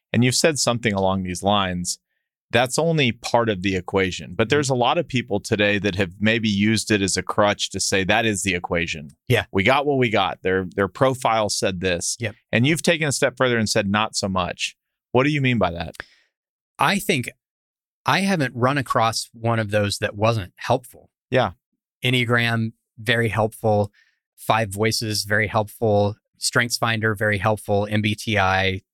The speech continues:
Speaker 2: you know, disc. I've done all of those, and they're all a helpful lens on, on somebody. But if you, if you've done enough of those, you start to realize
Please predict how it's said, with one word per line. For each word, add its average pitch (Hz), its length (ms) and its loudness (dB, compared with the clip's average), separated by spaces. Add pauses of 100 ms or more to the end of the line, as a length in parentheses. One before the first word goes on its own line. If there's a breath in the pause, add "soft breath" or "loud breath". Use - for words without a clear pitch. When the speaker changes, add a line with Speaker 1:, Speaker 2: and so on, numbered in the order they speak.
(160)
Speaker 2:
you 107 120 -10
know, 95 120 0
disc. 107 520 0 (420)
I've 101 260 -2 (400)
done 117 200 2
all 107 180 2
of 90 100 -6
those, 92 440 -6 (440 soft breath)
and 113 360 0
they're 131 360 2
all 127 360 0
a 110 60 -4
helpful 107 640 -4
lens 95 600 -2 (160)
on, 92 420 -4 (120)
on 101 160 -2
somebody. 95 580 -6
But 113 140 2
if 120 160 -4
you, 131 320 0
if 117 160 -2
you've 110 200 -2
done 139 220 2
enough 117 360 0
of 98 160 -12
those, 90 440 -8 (420 soft breath)
you 117 160 2
start 139 360 0
to 135 120 -4
realize 107 720 0